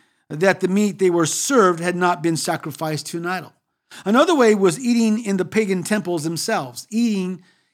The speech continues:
in the pagan temple themselves. Some of the pagan temples would be used as public meeting halls, which could accommodate a large gathering for public affairs or, uh, community social functions which Christians might attend,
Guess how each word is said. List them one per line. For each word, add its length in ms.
in 100
the 80
pagan 400
temple 560
themselves. 680
Some 320
of 160
the 80
pagan 460
temples 760
would 140
be 80
used 460
as 240
public 360
meeting 280
halls, 420
which 320
could 120
accommodate 640
a 60
large 640
gathering 460
for 120
public 300
affairs 480
or, 300
uh, 120
community 440
social 640
functions 560
which 280
Christians 480
might 200
attend, 520